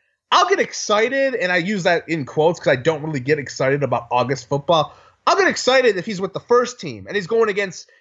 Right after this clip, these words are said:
he's going against Trey White and he buries a, a throw right between, you know, right into Kelvin Benjamin's stomach when Trey White's right there. That's when I'll get a little bit like, "Ooh, I, I feel something. Like, that seems cool."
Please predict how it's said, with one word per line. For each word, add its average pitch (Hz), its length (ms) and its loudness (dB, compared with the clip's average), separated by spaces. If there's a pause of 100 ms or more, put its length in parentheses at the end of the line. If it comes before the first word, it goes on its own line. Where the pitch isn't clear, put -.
he's 233 160 0
going 247 160 4
against 202 240 -4
Trey 226 340 0
White 175 400 0
and 170 100 -10
he 196 80 -8
buries 196 520 2
a, 170 160 -4
a 147 80 -6
throw 202 380 -2
right 180 300 0
between, 175 560 -8 (240)
you 180 120 -2
know, 170 80 2
right 185 320 4
into 175 240 -2
Kelvin 180 340 0
Benjamin's 165 400 -2
stomach 202 420 0
when 160 300 0
Trey 185 240 0
White's 165 260 0
right 160 360 -2
there. 139 360 -2 (300)
That's 254 220 2
when 226 120 0
I'll 247 120 4
get 214 160 0
a 165 60 0
little 185 280 0
bit 156 220 -4
like, 147 280 -4
"Ooh, 254 200 -2
I, 120 180 -2
I 180 60 2
feel - 240 2
something. 107 480 -2
Like, 147 160 -2
that 202 160 -4
seems 220 300 -4
cool." 165 420 2